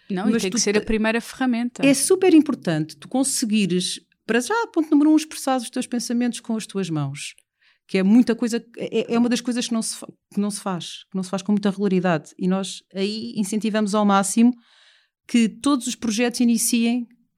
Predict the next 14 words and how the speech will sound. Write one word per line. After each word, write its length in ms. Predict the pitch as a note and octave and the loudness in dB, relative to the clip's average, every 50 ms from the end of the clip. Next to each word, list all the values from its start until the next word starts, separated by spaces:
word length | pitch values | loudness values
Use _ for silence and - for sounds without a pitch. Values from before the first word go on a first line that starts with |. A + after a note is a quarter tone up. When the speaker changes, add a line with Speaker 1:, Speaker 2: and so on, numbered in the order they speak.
| _ _ _ | _ _ _
Speaker 2:
com 380 | _ - A3+ A3+ A3 A3+ A3 G#3+ | _ -2 0 2 2 2 2 2
um 40 | |
bloco 460 | G3+ G#3 A3 A3 A3 A3+ A3+ - - - _ _ | 0 2 2 2 2 2 -2 -8 -20 -20 _ _
e 80 | - F#3+ | -12 -10
com 180 | - - G3 G3 | -4 0 2 4
um 60 | F#3+ | 4
lápis, 320 | F3+ F#3+ F#3 F#3+ F#3 E3+ | 4 2 2 -2 -4 -4
uma 100 | F3+ F3+ | -4 -6
caneta, 640 | F3+ - E3 D#3+ D#3+ E3 E3 - - E3+ E3 - - - - - - _ _ _ | -4 -2 -2 -2 -2 -4 -6 -10 -12 -12 -12 -12 -14 -16 -18 -20 -20 _ _ _
um 60 | E3 | -8
material 280 | D#3+ E3 E3+ F3 E3 E3+ | -8 -4 -2 -2 0 2
Speaker 1:
Material 240 | F#3 F#3+ F#3+ F#3+ G3 | 4 8 8 8 10
Speaker 2:
riscador. 320 | G#3+ A3 - G#3 A3+ A3+ | 10 10 10 12 10 10
Speaker 1:
riscador. 320 | A3+ A3 G3+ F#3+ E3+ E3 | 10 8 8 6 6 6